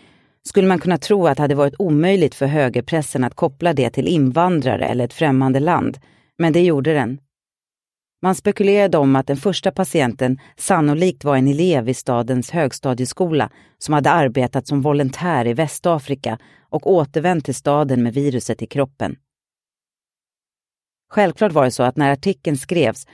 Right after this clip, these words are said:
var eleven alldeles för död för att vare sig kunna bekräfta eller förneka historien, men likväl trycktes den. Hur som helst spelade det ingen roll. Folk i allmänhet var alldeles för upptagna av sin skräck för att ha tid att skylla på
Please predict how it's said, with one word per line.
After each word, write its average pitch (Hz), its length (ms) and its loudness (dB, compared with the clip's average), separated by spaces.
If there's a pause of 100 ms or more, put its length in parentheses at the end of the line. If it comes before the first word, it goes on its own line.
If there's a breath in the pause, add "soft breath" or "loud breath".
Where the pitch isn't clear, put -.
(160 soft breath)
var 156 160 2
eleven 147 400 2
alldeles 127 420 -2
för - 100 -2
död 131 400 2
för - 140 -2
att 123 160 -2
vare 156 220 2
sig 170 140 -2
kunna 143 220 -2
bekräfta 175 640 -2
eller 170 180 0
förneka 123 440 -2
historien, 104 560 -6 (460 soft breath)
men 156 300 2 (200 soft breath)
likväl 156 600 0
trycktes - 520 -8
den. 104 240 -10 (1120)
Hur 208 160 4
som 185 200 0
helst 127 360 -2
spelade 127 480 -2
det 127 60 2
ingen 120 200 0
roll. 120 300 -4 (560)
Folk 165 300 2
i - 20 0
allmänhet 139 600 2
var 147 60 2
alldeles 160 480 0
för 143 100 -2
upptagna 160 600 0
av 123 60 0
sin 139 220 -2
skräck - 480 -4
för - 140 -4
att - 80 -6
ha 135 80 0
tid 143 300 -2
att 117 120 -4
skylla 131 400 0
på 120 300 -6